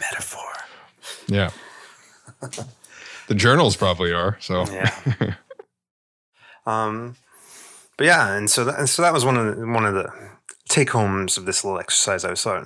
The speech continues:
Speaker 1: thought was really interesting of, like, you know, it's all about numbers and what is the real number? Who knows? No one knows what the real number is. So you just kinda, same as you just have to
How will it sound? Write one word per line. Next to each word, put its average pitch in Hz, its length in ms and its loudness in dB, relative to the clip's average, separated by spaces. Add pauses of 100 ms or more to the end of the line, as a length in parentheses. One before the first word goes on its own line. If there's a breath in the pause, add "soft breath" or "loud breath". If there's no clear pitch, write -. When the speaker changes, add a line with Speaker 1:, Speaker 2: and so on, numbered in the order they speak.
(140)
Speaker 1:
thought 98 160 0
was 92 120 -4
really 90 160 -4
interesting 90 360 -4
of, 90 140 -10
like, 92 300 -10 (100)
you 101 80 -6
know, 87 120 -2
it's - 120 -4
all 123 140 2
about 101 200 2
numbers 85 420 -4
and 87 260 -12 (120)
what 85 140 0
is 127 120 0
the 104 80 0
real 92 180 0
number? 82 320 -10
Who 156 100 0
knows? 95 460 -2
No 117 120 -2
one 107 100 0
knows 87 160 -2
what 87 80 -10
the 87 60 -8
real 85 160 -6
number 82 280 -8
is. - 100 -2
So - 100 -2
you 90 40 -8
just - 180 -4
kinda, 87 260 -6 (200 soft breath)
same 120 280 4
as 104 120 2
you 104 100 2
just - 160 -2
have 104 200 -2
to 92 240 -6